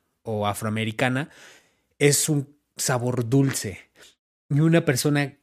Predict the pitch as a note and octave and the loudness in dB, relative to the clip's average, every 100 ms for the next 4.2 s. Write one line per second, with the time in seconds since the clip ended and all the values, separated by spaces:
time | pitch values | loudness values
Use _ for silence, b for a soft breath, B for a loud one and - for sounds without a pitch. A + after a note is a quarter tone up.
0 | - D3 D3+ D#3 D#3 C#3+ B2+ D3+ - _ | -6 4 6 6 4 2 0 -4 -10 _
1 | _ _ - B2 C3 A#2+ A2+ G#2+ G#2+ B2 | _ _ -8 -4 -2 -2 -2 -2 -2 0
2 | C3 C3 A2+ - _ _ _ _ - C#3 | 2 0 -2 -10 _ _ _ _ -6 0
3 | D3+ E3+ F3 F3+ F3 E3+ E3 E3 E3+ - | 4 6 6 6 6 6 6 6 4 6
4 | F#3 F3+ | 4 4